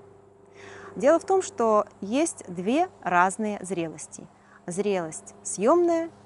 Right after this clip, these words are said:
и зрелость потребительская. Съёмная зрелость — это когда плоды достигли своего стандартного размера, прекратили рост, они почти окрасились, но не приобрели ещё полностью своего характерного вкуса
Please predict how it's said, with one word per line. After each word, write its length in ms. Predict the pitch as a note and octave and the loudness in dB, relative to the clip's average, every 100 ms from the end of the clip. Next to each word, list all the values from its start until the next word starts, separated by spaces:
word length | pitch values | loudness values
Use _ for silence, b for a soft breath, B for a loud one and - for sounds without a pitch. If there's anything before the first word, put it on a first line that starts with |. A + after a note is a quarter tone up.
| - | -6
и 120 | G#3+ | -4
зрелость 600 | G#3+ C#4+ F4+ D#4+ - - - _ _ _ | 0 2 2 0 -6 -18 -20 _ _ _
потребительская. 800 | C4+ B3 G#3 E3 - - - D3+ - B B B | -8 -4 -4 -4 -6 -12 -12 -16 -18 B B B
Съёмная 400 | C#4 E4+ E4+ E4 | 2 4 4 2
зрелость — 380 | F4 F#4 A#3+ - | 2 2 0 -4
это 160 | G3+ A3 | -6 -4
когда 260 | A#3+ B3 D4 | -2 0 2
плоды 300 | C4+ B3+ C#4 | 2 2 2
достигли 420 | A3+ - C#4+ G3+ | -2 -2 -4 -4
своего 480 | - G#3 G3+ F#3 - - - - - - | -2 0 0 -2 -4 -14 -20 -20 -20 -12
стандартного 640 | - B3+ C4 A3 - E3 | 0 4 6 4 2 -2
размера, 420 | F3 F3+ A3+ A#3 | -2 0 -2 -2
прекратили 600 | - E3+ F3+ F3+ B3+ A3+ | -6 -8 -6 -6 -2 0
рост, 300 | F#3+ A3 B3+ - B B B | 0 0 -6 -14 B B B
они 200 | G3+ B3 | 0 2
почти 360 | C4 A#3+ - A3+ | 2 -2 0 2
окрасились, 680 | G#3 B3+ D#4 - B3 B3 - | 2 2 2 2 -6 -4 0
но 120 | F4+ | 2
не 120 | F#4 | 2
приобрели 520 | F4 D#4 C4+ C#4 D#4 | 2 0 2 2 2
ещё 220 | E4+ - | 2 0
полностью 580 | B3 C#4+ D4+ C4 - A3 | -2 0 0 -2 -6 -8
своего 400 | G#3+ G3 G3+ G#3 | -6 -2 0 0
характерного 680 | G3 G3 G3 - G3 F3 E3 | 0 -2 -2 -2 0 -2 -6
вкуса 540 | - - C#4+ - B3+ | -10 -6 -4 -4 -6